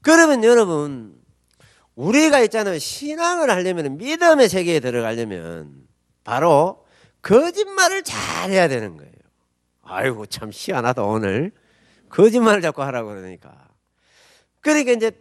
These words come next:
이 리버가는 있잖아요. 야곱이 그 리버가를 믿는 믿음의 소리를 하는 거예요.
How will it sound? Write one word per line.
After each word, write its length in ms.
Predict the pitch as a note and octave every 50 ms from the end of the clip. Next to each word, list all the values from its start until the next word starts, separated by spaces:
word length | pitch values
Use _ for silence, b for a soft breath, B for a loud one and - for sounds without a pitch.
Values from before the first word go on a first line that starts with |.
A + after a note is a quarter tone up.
| _ _ _ _
이 420 | - A3 B3 A#3+ A#3+ B3 B3+ B3+ - _ _ _ _ _ _ _
리버가는 840 | A#2+ B2+ D#3+ C4 D#4 E4+ E4+ D#4+ D4 C4+ A3 F#3+ F3 E3+ D#3 C#3 B2
있잖아요. 800 | A2+ G#2 - A2+ G#2+ G2+ F#2+ F2+ E2+ D#2+ D#2 D#2+ D#2 D#2 D2+ C#2 _ _ _ _ _ _ _ _ - _ _ _ _ _ _ _ -
야곱이 880 | C3 D#3 A3 C4+ C#4 C4 D4 C#4+ C4+ C4 A#3 A3+ A3+ A3 F#3+ D#3+ C#3 A#2+ -
그 100 | - D3+
리버가를 1200 | D3 B2+ C3 D3 A#3 D4 E4 E4 E4+ D#4+ D4 C4+ A3+ A3+ A3 G#3+ G#3 G3+ G3 G#3 G#3+ G#3+ G#3 - _
믿는 600 | _ G2 A2 C3+ D#3+ F3 F3+ F3 E3 C#3+ A#2+ A2+ - _ _ _
믿음의 760 | _ - G#3 A#3 C4 D4+ E4+ F4+ F#4 F4+ E4 D4 C4 A#3+ G3+
소리를 400 | - - F#3+ E3 D#3 C#3 A#2+ G#2
하는 260 | F2+ G2+ G2+ F#2+ F2
거예요. 360 | E2+ D#2 D#2 D2 C#2+ C2 -